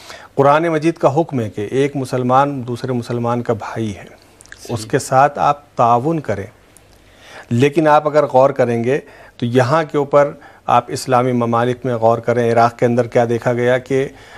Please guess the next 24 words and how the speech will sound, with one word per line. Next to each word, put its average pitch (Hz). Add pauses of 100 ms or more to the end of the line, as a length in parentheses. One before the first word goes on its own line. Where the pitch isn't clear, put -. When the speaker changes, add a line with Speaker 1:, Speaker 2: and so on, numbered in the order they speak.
(180)
Speaker 1:
مسلمانوں 135
کو 160
مسلمانوں 131
کے 147
لیے 139
لڑانے 120
کے 131
لیے 123
ایک 123 (400)
گروہ 107
تشکیل 110
دیا 113
Speaker 2:
جی۔ 107
Speaker 1:
گیا 117
جس 110
کو 123 (360)
عالمی 123
سطح 117
پر 120
دہشت 107
گرد 104
گروہ 104
قرار 95
دیا 95